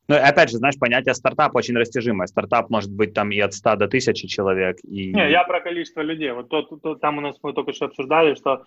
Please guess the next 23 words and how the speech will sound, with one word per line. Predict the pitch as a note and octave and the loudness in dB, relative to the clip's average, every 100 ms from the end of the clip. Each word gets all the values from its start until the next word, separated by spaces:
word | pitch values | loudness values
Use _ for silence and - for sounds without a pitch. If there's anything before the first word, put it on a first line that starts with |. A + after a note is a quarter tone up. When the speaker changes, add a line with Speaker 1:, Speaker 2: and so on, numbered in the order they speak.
| _ | _
Speaker 2:
тысяча | F3+ E3+ E3 | 0 2 2
плюс | - D3 C#3+ A#2+ | 2 2 2 0
недовольны, | C3+ C3 C#3 E3+ B3+ C4+ A#3+ G#3+ G#3 | -4 0 2 4 4 4 2 0 -4
а | |
там, | - C#3+ C#3+ | -6 -6 -4
где | C3+ C3+ | -6 -4
от | C3 | -4
одного | C#3 C#3 C#3 C#3 | -6 -4 -4 -2
до | C3+ | -4
пятидесяти | C3+ - G3 F#3 D3 - | -8 -6 -2 0 0 -2
и | C3 B2+ C#3 C#3+ C3 | -2 0 -2 0 -2
сто | A#2+ - C3+ | -2 0 0
плюс, | C#3+ C#3 C3 | 4 2 2
но | C3 | -2
меньше | B2+ B2 - | -4 -6 -4
тысячи, | - D3+ B2+ | -2 0 -2
в | - | -6
принципе, | B2+ B2+ _ B2 | -12 -14 _ -8
довольство | A#2+ B2 A#2 _ | -4 -4 -4 _
есть. | A#2 A2 | -8 -8
То | - | -12
есть | - | -8
это | C3 C3+ | 0 0